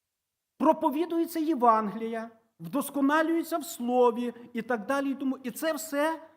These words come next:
праця мудрої діви. Чи взагалі можливо, щоб мудра діва перестала це робити все? Чи можливо, щоб мудра діва перестала молитися?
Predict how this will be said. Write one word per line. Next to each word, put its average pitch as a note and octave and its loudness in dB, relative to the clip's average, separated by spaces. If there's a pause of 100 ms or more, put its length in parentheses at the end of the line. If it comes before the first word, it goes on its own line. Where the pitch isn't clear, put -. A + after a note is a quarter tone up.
(140)
праця A#3 2
мудрої A#3 -2
діви. B3 -6 (1900)
Чи D#4+ -2
взагалі D#4 2
можливо, B3+ 2 (540)
щоб - 0
мудра C4+ 4
діва C#4+ 2
перестала A#3 2
це A3+ -2
робити G3 -4
все? G#2 -20 (1800)
Чи C#4+ 2
можливо, D#4+ 0
щоб C#4 -4
мудра D#4 -4
діва D4+ 0
перестала D4 0
молитися? A3+ 0